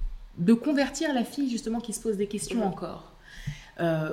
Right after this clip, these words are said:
Speaker 1: on, on te demande pas de, tu sais, on te demande pas justement de persuader, de, de, de... le but, justement, c'est pas de tomber dans les
Speaker 2: Mhm.
Speaker 1: extrêmes.
Speaker 2: C'est ça.
Speaker 1: On est tombé dans des extrêmes, euh, qui font que tu t'es défrisé les cheveux,
Speaker 2: Mhm.
Speaker 1: ou que tu t'es lissé les cheveux, que tu les as plaqués à l'excès. Donc, en fait, il y a un juste milieu. Déjà, un,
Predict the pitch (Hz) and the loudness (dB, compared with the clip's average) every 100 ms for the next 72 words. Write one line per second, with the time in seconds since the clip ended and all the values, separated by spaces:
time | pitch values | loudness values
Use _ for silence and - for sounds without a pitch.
0 | 175 180 180 170 175 175 170 202 202 170 | 2 0 0 0 0 0 2 2 4 2
1 | 160 151 - 240 196 160 165 165 160 190 | 0 -2 0 4 4 2 -2 -4 0 0
2 | 180 - 180 170 - 185 - 170 196 156 | 0 -4 -6 -6 -4 -4 -2 4 4 4
3 | 151 143 143 143 147 156 - - 143 196 | 0 -4 -6 -6 -8 -8 -10 -6 8 10
4 | 190 240 254 185 202 208 190 202 202 185 | 12 8 6 0 0 -2 0 -2 0 0
5 | 185 165 170 - - 147 - - 180 - | 0 0 -2 -4 -8 -8 -8 -10 -10 0
6 | - 196 247 247 226 208 190 180 175 - | 8 12 12 10 8 8 6 2 0 2
7 | 190 208 254 262 - - - 175 165 165 | 4 6 6 4 -4 -4 4 6 6 2
8 | 190 208 208 202 190 185 185 185 190 180 | 0 0 0 6 8 8 4 4 6 6
9 | 160 190 - 190 185 175 - 208 220 226 | 6 4 4 4 4 4 0 2 4 4
10 | 220 185 190 - 190 185 185 196 170 - | 4 2 0 2 0 2 0 0 0 2
11 | 208 208 202 185 175 170 180 175 196 175 | 4 4 2 2 4 4 2 6 4 6
12 | - 165 156 156 151 156 220 - - - | 0 -2 -4 -6 -8 0 0 0 -12 -2
13 | 185 180 175 196 - 170 165 202 233 - | 2 4 4 2 2 0 6 8 8 2
14 | - 165 160 175 - 196 190 | -6 -2 4 4 4 2 0